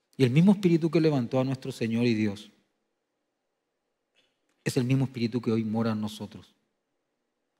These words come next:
Y aunque este cuerpo animal, porque así dice la carta a los Corintios capítulo quince, va a ser enterrado, vamos a recibir un cuerpo espiritual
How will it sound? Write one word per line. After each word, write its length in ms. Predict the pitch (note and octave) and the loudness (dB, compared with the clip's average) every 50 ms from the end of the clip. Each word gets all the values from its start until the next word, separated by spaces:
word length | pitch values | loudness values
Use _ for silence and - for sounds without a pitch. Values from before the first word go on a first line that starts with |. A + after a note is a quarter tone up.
| _ _ _ - | _ _ _ 2
Y 60 | C#3 | 4
aunque 220 | C#3 C3+ D3 D#3 | 4 6 8 6
este 260 | E3 D#3+ - A#3+ - | 6 6 4 0 2
cuerpo 380 | - F#3+ F#3 F3 E3+ D3+ F3+ F3 | 4 6 6 6 6 4 4 4
animal, 460 | E3 D#3+ D3+ C3 B2 A#2+ A2+ A2+ A#2 | 6 4 4 4 2 2 2 2 0
porque 160 | A#2+ C3 A#2+ | -2 -2 -2
así 180 | A#2 G#2 - B2+ | -2 0 0 0
dice 240 | C3 B2 A2 - B2+ | 0 0 0 0 -2
la 100 | A#2+ A#2 | -2 0
carta 260 | - A#2+ A2 G#2 B2 | -2 -2 -2 0 0
a 20 | |
los 100 | A#2+ B2 | 0 0
Corintios 400 | A#2+ - A#2+ A2 A2+ A2+ A2 A#2+ | 0 -2 0 0 0 0 -2 -2
capítulo 460 | A2+ - G2+ A2+ G#2 - A#2+ A#2+ A#2+ - | -2 -2 -4 -4 -4 -2 -2 -2 -2 -4
quince, 400 | - A2 G#2+ G2+ - - G#2 - - _ _ _ _ _ _ _ _ _ _ _ - | -6 -8 -8 -8 -10 -12 -12 -14 -16 _ _ _ _ _ _ _ _ _ _ _ -2
va 60 | A#2+ | -2
a 20 | A#2+ | 0
ser 180 | - - B2 | 2 2 2
enterrado, 600 | B2+ B2 A#2 - B2+ G#2+ G2+ G2+ F#2+ F#2+ F#2 F#2 - _ _ _ _ _ _ _ _ _ _ _ _ _ _ _ _ _ _ _ _ _ _ _ _ _ _ _ _ _ _ _ _ - - _ _ | 2 0 2 0 0 0 0 -2 -4 -4 -6 -10 -14 _ _ _ _ _ _ _ _ _ _ _ _ _ _ _ _ _ _ _ _ _ _ _ _ _ _ _ _ _ _ _ _ -20 -20 _ _
vamos 180 | - A#2+ C3 C#3 | 0 4 6 6
a 40 | D3+ | 4
recibir 680 | D3 - - C3 B2 C3 B2 B2 - - - - _ _ _ _ _ _ | 4 2 2 2 4 4 2 2 -6 -16 -20 -20 _ _ _ _ _ _
un 140 | - C3 | -2 -2
cuerpo 340 | A#2 - - C3+ C3+ C3 - | 0 4 4 4 4 4 2
espiritual 640 | B2 - - A#2+ G2+ G#2 - - G2 F#2+ F#2 - | -2 0 0 -2 -2 -2 -4 -6 -10 -12 -12 -14